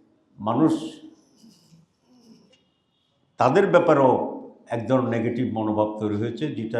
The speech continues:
রিফ্লেকশন হচ্ছে বিশ্ববিদ্যালয়গুলোতে। সুতরাং সেই দলটি জানে যদি একটি গণভোট হয় আগেই, নির্বাচনের আগে,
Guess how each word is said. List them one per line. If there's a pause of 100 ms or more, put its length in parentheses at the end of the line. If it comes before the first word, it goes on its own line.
রিফ্লেকশন
হচ্ছে
বিশ্ববিদ্যালয়গুলোতে। (1200)
সুতরাং
সেই
দলটি (100)
জানে (120)
যদি
একটি (120)
গণভোট (100)
হয় (260)
আগেই,
নির্বাচনের
আগে,